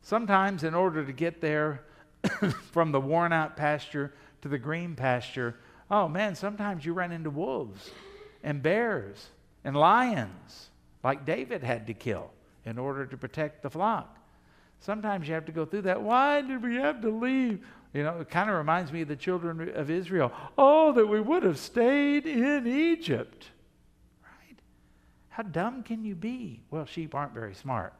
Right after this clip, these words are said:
and they stink too. So, uh, when the Lord calls you sheep, he's not complimenting you. And, uh, that's the way we are. And you may be right now in between pastures.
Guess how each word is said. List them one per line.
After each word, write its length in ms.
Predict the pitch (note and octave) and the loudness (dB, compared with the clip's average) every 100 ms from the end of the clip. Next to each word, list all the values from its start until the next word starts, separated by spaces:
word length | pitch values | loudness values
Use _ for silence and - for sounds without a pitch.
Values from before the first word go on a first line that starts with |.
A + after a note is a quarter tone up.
| - _ _ _ _ | -20 _ _ _ _
and 160 | E3+ C#3+ | -8 -6
they 120 | G#2+ | -10
stink 440 | - F#2+ G2 - | -10 -12 -14 -14
too. 200 | - F#2 - _ - - _ | -14 -14 -16 _ -20 -20 _
So, 320 | - A#2 A2+ | -8 -6 -4
uh, 120 | A#2 G#2+ | -4 -4
when 200 | C#3 B2+ | -6 -4
the 80 | B2+ | 0
Lord 300 | D#3+ F3 A#2+ | 2 0 0
calls 320 | C#3+ C#3+ A#2 | 0 0 -2
you 220 | C3+ B2 | -6 -6
sheep, 420 | - A#2 G#2 - | -4 -4 -4 -6
he's 280 | B2+ C#3 A2 | -10 -10 -8
not 260 | B2 D3 - | -6 -6 -2
complimenting 640 | C#3+ A#2 A2 G#2 G2+ G#2 | -4 -2 -8 -8 -8 -10
you. 160 | B2 D3+ - - - - - | -10 -10 -16 -20 -20 -20 -20
And, 380 | - C3+ C#3 C3+ | -10 -8 -8 -6
uh, 260 | C#3 D3 C3 | -2 0 2
that's 280 | C#3+ G3+ - | 0 -2 -2
the 100 | F#3+ | 0
way 100 | G#3 | 0
we 220 | G#3+ A3+ | 0 -2
are. 420 | B3 C#4+ G#2+ A2 - _ - _ _ - - | -4 -6 -10 -16 -20 _ -20 _ _ -20 -2
And 160 | F#3 G3 | 0 2
you 140 | C#4 | 2
may 180 | B3+ A#3 | 4 4
be 220 | G#3 G#3 | 2 2
right 300 | G3 F#3+ G3 | 4 4 2
now 320 | F3+ F3+ D3+ | 2 2 2
in 220 | D#3 F#3+ E3+ | 2 -2 -2
between 400 | D#3 D3 D3 C3 | -4 -6 -8 -4
pastures. 600 | F3 A3 - - E2+ | -2 -2 -6 -14 -18